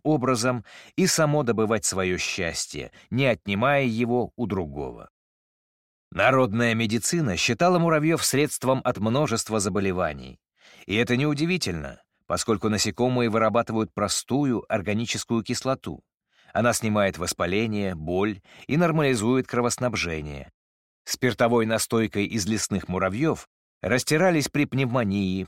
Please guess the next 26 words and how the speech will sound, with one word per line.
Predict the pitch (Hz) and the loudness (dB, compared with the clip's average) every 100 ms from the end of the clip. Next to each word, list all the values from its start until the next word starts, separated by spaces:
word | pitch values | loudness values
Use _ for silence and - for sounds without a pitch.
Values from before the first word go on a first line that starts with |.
| - | -2
простуде | 127 120 - 104 104 110 123 | 0 0 -2 -2 -2 -2 -4
и | - 131 | -2 0
ревматизме. | 123 110 104 - 76 65 67 58 - _ _ _ _ - | 0 0 -2 -4 -10 -10 -14 -16 -20 _ _ _ _ -2
Особые | 107 - 107 92 98 | 0 2 2 2 0
целебные | 104 101 90 95 | 0 0 0 -2
свойства | 104 117 160 147 101 | -2 0 0 0 -2
приписывались | 104 110 135 123 127 123 113 | -2 -2 -2 0 0 0 0
муравьиному | 120 127 110 127 120 120 | 2 2 0 0 0 0
маслу. | 120 117 95 80 - - 62 _ _ - - - | 0 0 0 -2 -6 -10 -20 _ _ -20 -16 -6
Согласно | 92 92 92 - 82 | -4 -2 -2 -2 -4
поверьям, | 85 104 143 76 71 - _ - - | -4 -2 -2 -4 -8 -12 _ -20 -8
его | 90 131 175 | 0 2 4
можно | 160 127 | 2 0
собрать | 143 139 143 139 | 0 2 0 0
с | - | 0
верхушки | 120 - 131 127 - | 0 0 -4 -4 -2
муравейника | 107 104 104 127 160 120 92 95 | 0 2 2 2 0 -2 -4 -2
на | 101 | -2
Ивану | 101 110 110 98 | -2 0 0 0
Купалу | 90 95 135 160 82 67 - - - | -4 -4 0 0 -2 -8 -14 -18 -4
или | 180 170 | 0 2
в | 107 | 2
ночь | 120 151 - | 0 0 -2
на | 131 | -2
первое | - 107 104 104 - | 0 0 2 0 0
августа. | 87 65 - - - - | -4 -6 -10 -12 -10 -16